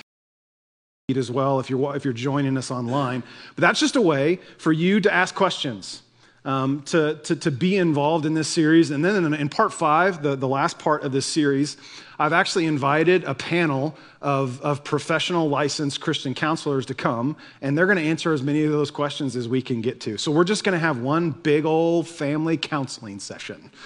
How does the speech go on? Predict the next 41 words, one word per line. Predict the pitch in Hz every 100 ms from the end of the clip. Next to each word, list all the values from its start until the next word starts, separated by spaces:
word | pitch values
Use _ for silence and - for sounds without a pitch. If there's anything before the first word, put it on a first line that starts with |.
| - -
in | 139 139
part | 151 147
five | 160 117 95 - - - - -
of | 120
this | 117 117
series. | - 117 95 -
So | 185 127 - - -
ask | 170 196 -
away, | 165 160 165 180 180 175 -
um, | 139 131 131
use | 123 170 139
that | 160 156
as | 151 139
a |
resource, | 139 147 - 143 151 147 -
um, | 127 113 110
a-, | 135 135 135
as | 143 135
a |
way | 123 123 131
that, | 123 117 -
okay, | 143 147 147 135 - _
we | 175
didn't | 202
really | 185
talk | - 185
about | 135 117
that. | - 104
Can | -
we | 131
talk | 139 127
about | 120 117
that | 123 117 - - - - -
in | - 123
part | - 127
five? | - 113 101 98 - _ _ _ _ _ -
Um, | - 151
so | 139 190
let's | 196 -
jump | 196 151
in. | 139